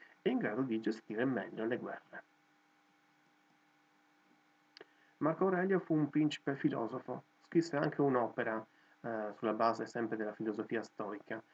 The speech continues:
I colloqui con se stesso. Nonostante questa sua, eh, capacità, eh, questa sua,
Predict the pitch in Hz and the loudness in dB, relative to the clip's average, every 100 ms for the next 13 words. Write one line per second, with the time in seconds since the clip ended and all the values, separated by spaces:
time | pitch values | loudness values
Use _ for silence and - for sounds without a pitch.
0 | _ - 135 - 135 127 151 160 135 127 | _ -10 -6 0 2 4 4 4 2 2
1 | 120 110 113 - 110 110 - 120 - _ | -2 -2 -6 -6 -10 -10 -10 -14 -14 _
2 | _ _ _ _ _ _ 120 117 113 147 | _ _ _ _ _ _ -4 -2 2 2
3 | 127 - 127 113 - 143 131 120 117 113 | 2 -2 -2 -2 -4 0 4 6 4 2
4 | 104 104 107 107 110 113 113 - 101 - | -4 -4 -4 -6 -8 -10 -12 -10 -6 0
5 | 151 131 - 107 101 101 101 - - 107 | 2 2 -4 -8 -8 -10 -14 -16 -16 -12
6 | - 117 113 | -8 -6 -6